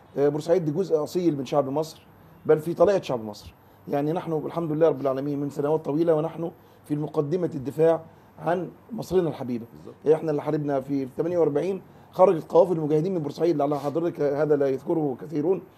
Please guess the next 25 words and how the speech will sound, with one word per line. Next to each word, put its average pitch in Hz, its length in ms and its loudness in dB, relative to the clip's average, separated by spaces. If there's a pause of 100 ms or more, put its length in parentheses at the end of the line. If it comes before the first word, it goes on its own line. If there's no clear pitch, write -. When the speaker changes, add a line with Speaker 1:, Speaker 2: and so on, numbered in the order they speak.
(460)
Speaker 1:
آه، 143 120 6
في، 147 460 0
في 147 200 0
عام 196 160 0
ثمانية 180 220 0
وأربعين 151 300 4
خرجت 156 460 2
كتائب 190 300 2
المجاهدين 151 560 2
المتطوعين 143 640 0 (360)
ومن 156 140 -2
بينهم 175 300 4
الإخوان 170 280 0
المسلمين 175 460 -4 (280)
بقيادة 180 300 0
الشيخ - 240 -10
حسن 180 180 -4
البنا، 220 340 0 (340)
وخرجوا 185 520 6
من 170 180 -2
بورسعيد 170 420 0
من 190 100 -6
أمام 196 240 0
المسجد 185 220 0
التوفيقي، 156 500 -2